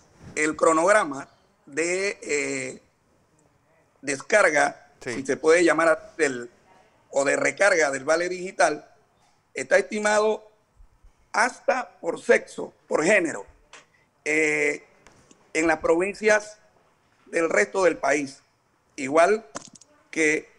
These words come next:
Speaker 1: lo se hizo con Panamá y Panamá Oeste la semana pasada.
Speaker 2: Ujú.
Speaker 1: Por ejemplo, para ponerles un ejemplo, en el día de hoy, día de varones, en, eh, en el tema de la recarga del vale digital, los varones que tienen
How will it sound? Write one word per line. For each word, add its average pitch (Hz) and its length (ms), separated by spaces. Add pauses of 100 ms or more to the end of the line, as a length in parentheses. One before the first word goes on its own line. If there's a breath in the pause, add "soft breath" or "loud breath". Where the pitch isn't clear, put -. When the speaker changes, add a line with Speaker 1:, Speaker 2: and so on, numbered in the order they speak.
(120)
Speaker 1:
lo 139 180 (120)
se 156 220
hizo 170 340
con 156 160
Panamá 151 340
y 180 60
Panamá 151 360
Oeste 175 240
la 156 120
semana 139 320
pasada. 147 640
Speaker 2:
Ujú. 127 260 (560)
Speaker 1:
Por 170 160
ejemplo, 190 480 (180)
para 151 200
ponerles 190 340
un 196 160
ejemplo, 180 340
en 165 80
el 180 100
día 214 200
de 214 80
hoy, 190 240 (800)
día 196 300
de 180 100
varones, 170 640 (520)
en, 202 400 (220)
eh, 139 540
en 139 240
el - 140
tema 190 280
de 185 80
la 196 140
recarga 185 420
del 160 140
vale 185 240
digital, 196 560 (960)
los 156 180
varones 208 400
que 170 160
tienen 202 460